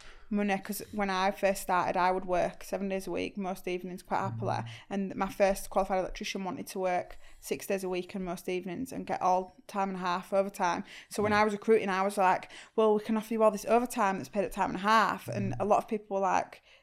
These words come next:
Speaker 1: they just wanted to work Monday
Speaker 2: Yeah.
Speaker 1: to Friday, eight till half four, and enjoy the weekend. And it's like you say, what's your culture, your company culture? And we actually stopped doing twenty-four hour call out because I recognised that when, when the first qualified electrician I'd taken on, when she left,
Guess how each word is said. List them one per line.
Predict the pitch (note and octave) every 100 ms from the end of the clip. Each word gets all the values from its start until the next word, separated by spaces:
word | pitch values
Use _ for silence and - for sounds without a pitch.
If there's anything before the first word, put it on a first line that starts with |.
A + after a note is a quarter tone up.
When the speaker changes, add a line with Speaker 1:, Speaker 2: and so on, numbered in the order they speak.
| _
Speaker 1:
they | G3+
just | G3+ -
wanted | G#3 G3
to | G3+
work | F#3 F#3 F3+ - - - _ _ _ -
Monday | G#3+ G3
Speaker 2:
Yeah. |
Speaker 1:
to | G3+
Friday, | - F3+ F#3 F#3
eight | F3+
till | - G3
half | F3
four, | - F3+ E3+ F3+ F#3+ -
and | G3+ F#3
enjoy | - F#3+ F#3+ F3+
the |
weekend. | F3+ F#3 - F#3 F#3+
And | - -
it's | - -
like | F#3
you |
say, | G#3 G#3+ G#3
what's | G3 - -
your | G3+ F3+ F3+ -
culture, | - - - G#3 F#3 - _ -
your | G#3
company | A3 G#3 G3+
culture? | G3 G#3+ - - - - - - - -
And | G#3 G3+
we | G#3
actually | G3+ - G#3
stopped | - G#3+ - -
doing | - G3 G#3
twenty-four | G#3+ G3+ F#3+
hour | F3
call | G3 G3 G3
out | D#3+ -
because | G3 G#3+ G#3 - - -
I | -
recognised | G3 G#3 - G3+ G3
that | E3+
when, | G3 G3 G3+ F#3+
when | - G#3+ G#3
the |
first | G3+ G#3 G#3 -
qualified | G3 G3+ G3 F#3+
electrician | F#3+ - - F#3+
I'd | -
taken | G3 F#3+
on, | F#3+
when | F#3+
she | G3 G3+ F#3+
left, | F#3 F3+ -